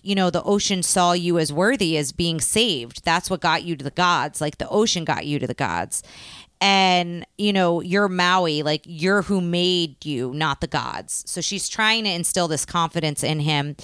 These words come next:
And this is when he's practicing as trying to shapeshift into different animals. And this is when he starts really teaching her to wayfind and teaching her how to sail. And this is also where we get that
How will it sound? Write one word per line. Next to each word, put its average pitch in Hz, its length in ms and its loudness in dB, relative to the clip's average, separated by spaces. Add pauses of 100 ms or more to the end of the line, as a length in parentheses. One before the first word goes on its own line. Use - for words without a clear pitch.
(360)
And 190 140 0
this 196 140 2
is 190 120 0
when 185 140 0
he's 180 140 -2
practicing 165 640 0
as 156 100 -2
trying 165 220 -2
to 147 60 -2
shapeshift - 540 -2
into 156 200 -4
different 156 340 -6
animals. 185 640 0 (340)
And 190 180 0
this 185 140 0
is 180 160 -2
when 175 140 0
he 170 140 -2
starts - 520 -2
really 170 240 0
teaching 160 440 -4
her 147 180 -2
to 143 100 -2
wayfind 147 720 -6
and 156 160 -8
teaching 151 340 -6
her 131 160 -8
how 135 140 -8
to 135 120 -10
sail. - 440 -4 (1300)
And 214 160 0
this 277 100 2
is 302 140 2
also 294 240 2
where 262 100 2
we 214 120 0
get 190 260 0
that 175 340 2